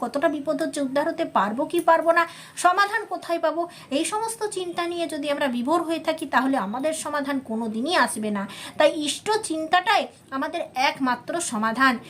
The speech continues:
তাই যখনই বিপদ আসুক, যতই ঝড়ঝঞ্ঝা আসুক, আমরা যদি ইষ্ট কাজে নিজেকে জড়িত রেখে তার ভাবে ভাবিত হই, তাহলে আমাদের বিপদ থেকে আমরা সহজেই উদ্ধার হতে পারবো,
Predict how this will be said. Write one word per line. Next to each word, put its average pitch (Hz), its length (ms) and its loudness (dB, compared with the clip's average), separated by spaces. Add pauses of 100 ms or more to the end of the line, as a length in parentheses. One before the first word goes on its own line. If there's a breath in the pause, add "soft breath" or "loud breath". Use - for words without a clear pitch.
(180 loud breath)
তাই 247 180 2
যখনই 330 480 2
বিপদ 302 360 4
আসুক, 277 320 2
যতই 311 380 0
ঝড়ঝঞ্ঝা 247 680 0
আসুক, 240 380 0
আমরা 247 260 4
যদি 302 360 0 (220 loud breath)
ইষ্ট 330 380 2
কাজে 302 460 2
নিজেকে 285 420 -6
জড়িত 247 400 -6
রেখে 285 480 2 (280 loud breath)
তার 320 280 8 (360 loud breath)
ভাবে 285 420 2
ভাবিত 277 480 -2
হই, 285 500 4 (260 loud breath)
তাহলে 330 420 4
আমাদের 311 440 -2
বিপদ 262 460 2 (560 loud breath)
থেকে 311 480 0
আমরা 254 240 2
সহজেই 320 500 0
উদ্ধার 262 340 2
হতে 269 200 0
পারবো, 247 420 4